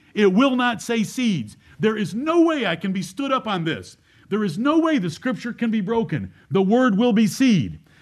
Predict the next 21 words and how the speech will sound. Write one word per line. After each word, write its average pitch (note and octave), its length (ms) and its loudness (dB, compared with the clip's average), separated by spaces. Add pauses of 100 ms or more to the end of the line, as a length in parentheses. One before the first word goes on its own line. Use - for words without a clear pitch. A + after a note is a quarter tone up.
(160)
But F3+ 200 0
you G#3+ 80 4
go G3 160 4
back A3+ 300 2
there A#3 200 4
in G3+ 140 2
a E3+ 120 4
New A#3 200 6
King A#3+ 280 0
James A3 320 -2
Bible, A#3 440 -2 (200)
and G#3 140 2
it G#3 80 2
is E3+ 120 -2
descendants, F3 800 0 (720)
and G3 200 2
descendants, A#3 720 2 (200)
and G3 180 0
descendants, A#3 720 0 (220)
and F#3+ 140 2
descendants. F3+ 680 0